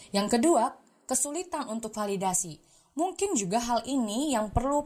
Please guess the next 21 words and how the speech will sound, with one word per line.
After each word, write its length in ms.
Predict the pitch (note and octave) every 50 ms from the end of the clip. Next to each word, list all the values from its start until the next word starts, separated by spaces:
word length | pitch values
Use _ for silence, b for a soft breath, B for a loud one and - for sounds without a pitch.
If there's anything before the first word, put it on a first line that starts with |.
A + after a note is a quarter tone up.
| - -
terus 320 | - A#3+ A#3+ C4+ D#4+ -
diperhatikan 880 | - A3 G#3 G#3+ - F#3+ F#3+ G3+ G3+ - A3+ F#3+ - - G#3 B3 C4 -
apabila 320 | A3 G#3 A3 G#3 B3+ D4+
seseorang 560 | E4 E4 F4 - - G3 F3+ G3+ B3 C#4 -
ingin 240 | - A3 B3+ C#4+ C#4
menjadikan 560 | A#3+ G#3+ F3 F3+ F3+ F#3+ G3 - F#3+ F#3+ F#3
YouTuber 480 | G#3 B3+ D4+ - D#4 C4+ G3 F3+ G#3 A3+
sebagai 480 | - - F#3+ F3+ F3+ E3+ E3 F3+ F3+ -
kesempatan 560 | G#3 - A#3+ A#3+ A3+ B3 B3 B3+ C4 B3 G3+
untuk 200 | G3+ - F#3 F3
berkarir 600 | F3+ F#3+ - - G3+ G3+ G#3+ A#3 A#3 G#3 E3+ - B B B B B B B -
atau 480 | E3+ D#3 - - F3 F3 G#3+ B3+ B3
mencapai 560 | G#3 F#3 F3 E3+ E3 G#3 G3+ G3+ - A#3 A#3+ A#3+
ambisi 400 | G#3+ G3+ G3 F#3+ F#3 - F#3+ F3
pribadi. 560 | - F#3+ F3+ D#3+ D#3+ D#3+ D#3 D3 D3+ D#3 E3+ - _ _
Ketiga, 480 | - - B3 B3 B3+ G3+ E3 D#3+ D3+ - - - _
poin 320 | - A3+ B3 D4+ F#4+ G4+
terakhir 480 | D4+ B3+ A3 G3+ - - D#4 D#4 B3+ G3+
adalah 240 | F#3 F3 G#3+ C4 -
kehadiran 640 | - G3+ F#3 F#3+ F#3+ F#3+ A3 A#3+ B3 B3 B3 B3
YouTube 400 | A#3 A3+ G#3+ G#3+ - G3 G3 F3+